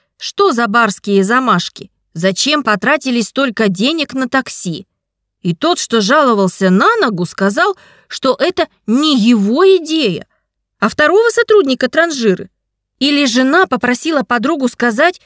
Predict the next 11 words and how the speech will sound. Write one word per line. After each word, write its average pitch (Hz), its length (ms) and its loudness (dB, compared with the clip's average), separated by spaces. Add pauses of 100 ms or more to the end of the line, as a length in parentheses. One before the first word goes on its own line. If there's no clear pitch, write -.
(100)
что - 260 -4
у 247 120 4
нее 247 340 2
провела 277 420 0
время, 262 480 -4 (300)
а 175 120 -8
сама 240 320 0
тайком 185 380 0
пошла 226 360 0
на 370 100 0
свидание. 170 680 -2